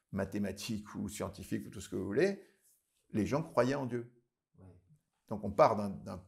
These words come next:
Speaker 1: premier stade qui n'est pas l'athéisme. Le, le stade de base de l'humanité, c'est la croyance. On considérait que le, le bien commun de la société, c'était de croire,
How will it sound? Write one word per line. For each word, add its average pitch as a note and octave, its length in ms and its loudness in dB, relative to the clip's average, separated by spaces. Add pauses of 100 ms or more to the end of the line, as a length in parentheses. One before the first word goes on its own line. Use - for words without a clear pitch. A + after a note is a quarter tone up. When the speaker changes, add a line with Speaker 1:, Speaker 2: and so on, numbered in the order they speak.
(180)
Speaker 1:
premier C3+ 600 4 (140)
stade D#3 380 4
qui A2 100 -6
n'est G#2 140 0
pas E3+ 180 6
l'athéisme. D3 640 0 (400)
Le, - 180 0 (120)
le A2 100 0
stade G#2 260 4
de G2+ 120 -2
base A2 280 6
de G2+ 60 -4
l'humanité, G2+ 580 -2
c'est - 360 -6
la G2 140 2
croyance. A2+ 540 -4 (600)
On G#2+ 80 -4
considérait A#2+ 540 4
que G#2+ 100 0
le, G2 920 -2
le G#2+ 140 -4
bien A#2+ 280 2
commun B2 680 2
de - 240 -8
la F#2 560 -2
société, A2 560 -2
c'était G#2 280 -6
de F#2 100 -6
croire, D#3+ 560 2